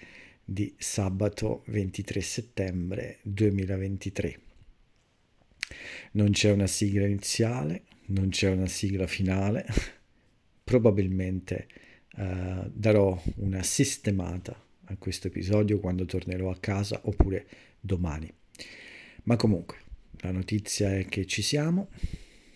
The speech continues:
Questa sera è la vigilia di questo giorno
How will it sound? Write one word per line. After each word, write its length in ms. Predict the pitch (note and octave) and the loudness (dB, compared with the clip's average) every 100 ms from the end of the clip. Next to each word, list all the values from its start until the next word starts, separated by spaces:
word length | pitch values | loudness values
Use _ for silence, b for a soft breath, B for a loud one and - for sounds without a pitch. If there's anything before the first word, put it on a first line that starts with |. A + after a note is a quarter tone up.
| B B | B B
Questa 260 | - F#2 F#2+ | -10 -6 -4
sera 420 | - F#2+ F#2 E2+ - - b b _ | -2 -2 -2 -4 -10 -20 b b _
è 260 | F#2+ F2+ | -6 -4
la 360 | F2+ F#2 E2+ E2+ - | -2 -2 -2 -6 -8
vigilia 680 | F#2+ G2+ F#2+ G#2+ A2 A#2 C#3+ | -4 -2 2 4 4 2 -2
di 140 | A#2 | -4
questo 360 | F#2 F#2 - F2 | -6 -6 -8 -8
giorno 640 | F#2 F#2+ F#2 F2+ F#2+ G2 | -2 0 0 -2 -6 -8